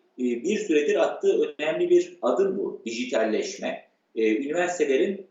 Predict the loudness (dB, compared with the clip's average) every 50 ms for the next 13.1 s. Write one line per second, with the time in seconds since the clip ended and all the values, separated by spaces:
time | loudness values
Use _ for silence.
0 | _ _ -8 0 2 4 4 2 2 2 4 4 4 4 0 -2 0 0 0 0
1 | -2 -4 0 0 0 0 2 0 -2 0 0 0 0 0 0 0 0 0 0 0
2 | 0 0 0 2 2 2 2 2 2 0 2 2 2 2 2 -2 -2 0 0 0
3 | -2 -4 -8 -6 -4 -2 -2 -2 -2 -4 -6 -6 -6 -4 -4 -4 -4 -4 -8 -10
4 | _ _ _ _ -2 -2 0 0 -2 -2 0 2 4 4 4 4 2 0 0 -2
5 | -4 -4 -4 -6 -10 0 2 2 2 2 -4 -16 -20 _ _ _ 2 4 4 4
6 | 4 4 2 4 4 2 2 2 0 0 0 0 0 -6 -2 -2 0 0 0 0
7 | 0 0 0 -2 -4 -4 -4 -2 -2 -4 -2 -2 -4 -6 -4 0 2 2 4 4
8 | 4 2 2 0 -8 _ _ _ _ -2 2 4 4 4 4 2 2 2 0 -2
9 | -2 -2 0 2 2 0 0 -2 -4 -6 -4 -4 -4 -4 0 2 2 2 2 0
10 | -8 -14 _ _ _ _ _ -4 -2 2 4 4 4 4 4 4 4 4 4 4
11 | 2 0 -4 -6 -2 -2 -2 -2 -2 -4 -6 -6 0 0 0 0 0 -4 -6 -6
12 | -4 -2 -2 -2 0 2 2 2 4 4 4 4 4 0 0 0 0 2 0 -2
13 | -6